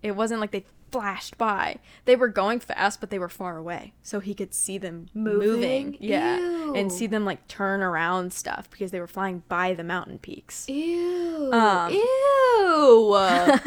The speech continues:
Speaker 1: <laughs> he was also able to give great descriptions because of this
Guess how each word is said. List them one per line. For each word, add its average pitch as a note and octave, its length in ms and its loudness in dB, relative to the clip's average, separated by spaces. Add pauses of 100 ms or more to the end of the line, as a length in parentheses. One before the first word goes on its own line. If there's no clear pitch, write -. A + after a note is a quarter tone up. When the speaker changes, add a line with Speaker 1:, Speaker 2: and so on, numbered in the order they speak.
(200)
Speaker 1:
<laughs> - 200 -16
he C#4+ 140 2
was D4 220 4
also C4 460 8
able A#3+ 260 2
to A3+ 80 -4
give G#3 440 0
great G3+ 380 -2
descriptions - 760 -4
because - 400 -10
of - 120 -12
this - 300 -8